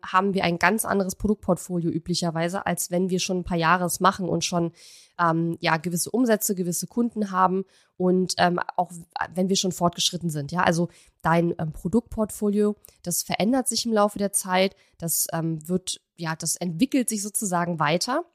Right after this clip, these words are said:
Und in dieser Episode geht es im Grunde genommen darum, wie du dein Produktportfolio erweitern und verändern darfst, wenn du dein Online-Business skalieren möchtest. Also wenn du von siebzig, achtzig Prozent gut gebucht, ähm, auf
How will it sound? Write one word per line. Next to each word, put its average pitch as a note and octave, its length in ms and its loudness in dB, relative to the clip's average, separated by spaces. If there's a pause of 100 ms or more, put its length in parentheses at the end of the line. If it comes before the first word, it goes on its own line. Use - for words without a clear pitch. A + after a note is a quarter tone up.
(680)
Und G3 220 -6
in G3 80 2
dieser A#3 300 4
Episode A3+ 440 2
geht G#3+ 200 0
es A3 120 -2
im F#3+ 120 -4
Grunde A3+ 260 4
genommen F3 280 2
darum, F#3 440 2 (480)
wie A3 120 2
du B3+ 100 2
dein G3+ 400 6
Produktportfolio G#3+ 1160 0 (340)
erweitern F#3+ 680 4
und G3+ 200 -4
verändern A#3+ 500 2
darfst, G3 500 2
wenn F#3+ 200 0
du G3+ 80 -2
dein F3+ 200 2
Online-Business F#3 680 0
skalieren F3+ 480 2
möchtest. D#3 340 -4
Also E3+ 180 -2
wenn F3+ 140 0
du F#3+ 160 -2
von F3 300 -4
siebzig, G#3 320 -2
achtzig - 320 0
Prozent F3+ 460 -2
gut A#3+ 200 2
gebucht, A3 500 4 (460)
ähm, G3 320 6
auf F#3 480 4